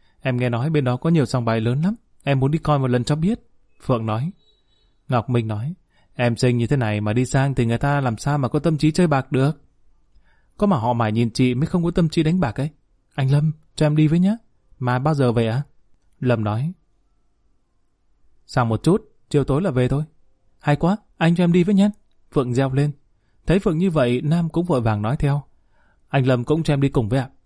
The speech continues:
Lâm quay sang nói với Ngọc Minh: "Ok, Minh đồng ý nhá." Ngọc Minh nói: "Ờ, đây là quyền của anh mà, em cũng chỉ đi theo anh thôi." Bữa ăn cơm kết thúc chóng vánh.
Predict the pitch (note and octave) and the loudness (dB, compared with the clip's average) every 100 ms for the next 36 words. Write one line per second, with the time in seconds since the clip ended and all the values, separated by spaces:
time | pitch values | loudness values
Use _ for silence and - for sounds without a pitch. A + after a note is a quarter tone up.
0 | _ _ _ _ _ _ _ D3 F#3+ F#3 | _ _ _ _ _ _ _ 0 0 0
1 | F3 E3 D#3+ D3 E3+ F3+ A#2+ C3 C3 - | -2 -2 -2 -2 -2 -2 -2 -2 -4 -6
2 | _ _ _ _ _ _ - B2+ C3+ C3 | _ _ _ _ _ _ -4 -2 2 0
3 | C3+ _ _ _ _ C3+ C3 A#2 A#2+ C3+ | -2 _ _ _ _ 0 2 0 0 0
4 | E3 F3+ _ _ _ _ _ - B2+ A2 | 0 -2 _ _ _ _ _ -4 -2 0
5 | B2 A#2 G#2+ D3 - _ - C#3+ A3 _ | -2 -2 -2 -4 -8 _ -4 -4 -4 _
6 | _ - F#3+ F3+ - D#3+ C3 C3 F3+ D3 | _ -2 0 0 0 0 0 0 0 0
7 | E3 _ _ - C#3+ D#3+ F#3 B2+ E3 E3+ | -4 _ _ -2 0 0 0 0 0 0
8 | E3 E3+ D#3+ E3 F3+ _ _ _ _ _ | 0 0 0 0 -2 _ _ _ _ _
9 | _ _ _ _ _ _ _ _ _ C3+ | _ _ _ _ _ _ _ _ _ 0
10 | C#3+ C#3+ C3+ B2 A#2+ A#2 F3 - G3 - | 2 0 0 2 0 -2 -4 0 -2 0
11 | - C3 C3+ B2 | -2 0 -2 -4